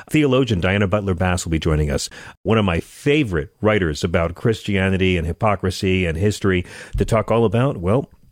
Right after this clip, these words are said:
uh, Women's History Month and feminism in the Bible, and of course, very bad behavior by very conservative Christians. Uh, you know, when you're, when you're young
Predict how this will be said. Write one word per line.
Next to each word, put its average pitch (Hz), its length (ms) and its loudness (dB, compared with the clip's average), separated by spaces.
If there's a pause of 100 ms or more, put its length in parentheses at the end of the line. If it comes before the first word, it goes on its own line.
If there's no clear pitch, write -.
(640)
uh, 87 420 0
Women's 110 360 0
History 123 320 2
Month 85 320 0
and 92 200 0
feminism 104 540 2
in 90 60 2
the 87 80 0
Bible, 85 400 0
and 87 120 0
of 98 80 -2
course, 92 440 0 (680)
very 87 320 0
bad 87 200 0
behavior 85 560 0 (140)
by 87 220 0
very 80 420 0
conservative 85 540 -2
Christians. 110 500 0 (560)
Uh, 104 680 -2
you 120 160 -2
know, 190 120 4
when 214 220 2
you're, 120 280 4
when 110 200 2
you're 101 160 2
young 117 480 2